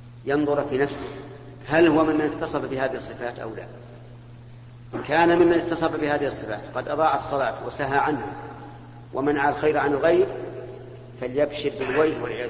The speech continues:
بالله. وإن كان قد تنزه عن ذلك، فليبشر بالخير. والقرآن الكريم ليس المقصود منها أن ي-، أن يت-، أن يتلوه الإنسان فقط ليتعبد لله تعالى بتلاوته، بل المقصود أن يتأدب به.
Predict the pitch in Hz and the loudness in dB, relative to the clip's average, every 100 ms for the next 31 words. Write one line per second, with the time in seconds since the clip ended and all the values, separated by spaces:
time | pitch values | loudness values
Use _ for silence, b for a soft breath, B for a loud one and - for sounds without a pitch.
0 | 117 117 120 - - - - - - - | -8 -8 -8 -8 -14 -16 -16 -18 -18 -18
1 | - - 131 139 143 147 175 165 139 - | -18 -10 -6 -4 -2 4 6 6 4 0
2 | - - - - - - - - - - | -6 -10 -10 -12 -14 -16 -18 -18 -18 -18
3 | - - 143 139 - 151 175 165 151 143 | -18 -6 -4 -4 0 4 4 4 4 4
4 | 139 147 165 190 - - 139 147 - 117 | 4 4 4 2 -2 -6 0 0 -2 -8
5 | 113 - - - - - - B B B | -8 -12 -14 -14 -16 -18 -18 B B B
6 | - 143 147 160 180 170 - 143 151 147 | -2 0 2 4 6 4 2 2 2 2
7 | 143 - - - - - 180 180 156 143 | -2 -8 -10 -12 -12 -2 -2 0 -2 -2
8 | - 139 123 123 113 120 117 117 117 110 | -4 -2 0 -2 -4 -6 -6 -6 -10 -12
9 | 139 - 131 123 123 139 120 120 - 131 | -14 -10 -6 -6 -2 -2 -2 -8 -4 -4
10 | 117 131 139 - - - - - - - | -4 -4 -4 -6 -10 -14 -16 -16 -18 -8
11 | 127 123 120 139 131 127 120 127 117 113 | -6 -2 -2 -2 -4 -6 -4 -4 -4 -4
12 | 123 117 117 113 127 113 110 117 123 117 | -4 -6 -10 -4 -4 -4 -6 -8 -10 -10
13 | - 160 151 151 135 131 147 170 - 160 | -2 -2 -2 -4 -2 -2 0 0 2 0
14 | 131 117 | 0 -4